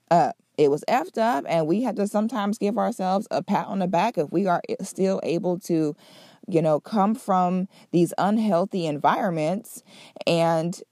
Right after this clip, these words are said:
still be good people and still believe in love and still wanna try and still wanna make a difference. That's a big deal because a lot of people can't do that. A lot of people fold, and they become bad people, or they end up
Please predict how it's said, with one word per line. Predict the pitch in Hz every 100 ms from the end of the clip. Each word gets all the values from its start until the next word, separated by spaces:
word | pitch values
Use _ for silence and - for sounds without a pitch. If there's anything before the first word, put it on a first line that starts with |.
| -
still | - 196 202
be | 190
good | 202 185 196
people | - 247 156 107 -
and | 160 165
still | - 175 185
believe | 180 175 180
in | 165 165
love | 190 160 113 104
and | 147 -
still | - 180 175 175
wanna | 170 170 165
try | - 190 185 160
and | 110 90 -
still | - 175 156
wanna | 151 147
make | 143
a | 139
difference. | 175 208 180 151 - -
That's | 240 269 -
a | -
big | - 214 180
deal | 190 233 196 139
because | 180 - 190
a | 185
lot | 214
of | 226
people | 247 214 214 185
can't | - 254 -
do | 196 233
that. | 170 104 - - - - - -
A | 180
lot | 202 185
of | 190 -
people | 220 214 196 190
fold, | - - 196 214 123 - - - _ - _
and | - 160
they |
become | 180 185 240 202
bad | 190 185 202 -
people, | 208 175 139
or | 117 123
they | 131 185
end | 190 185
up | 185